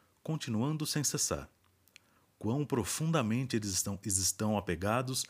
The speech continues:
aos cinco desejos, como um iaque é namorado da sua cauda, cegando-se com a ganância e a presunção.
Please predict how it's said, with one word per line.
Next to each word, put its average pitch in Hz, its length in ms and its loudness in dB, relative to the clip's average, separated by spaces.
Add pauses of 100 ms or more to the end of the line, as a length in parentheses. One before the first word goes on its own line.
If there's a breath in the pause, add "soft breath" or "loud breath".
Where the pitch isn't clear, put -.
(180 loud breath)
aos 107 180 0
cinco 156 320 2
desejos, 101 720 2 (280 loud breath)
como 107 220 0
um 131 100 2
iaque 120 580 2
é 104 60 2
namorado 95 640 2
da 135 120 0
sua 139 260 2
cauda, 151 480 -2 (680 loud breath)
cegando-se 120 840 2
com 104 160 -2
a 95 60 0
ganância 95 680 0 (280 soft breath)
e 113 80 2
a 127 60 2
presunção. 117 720 2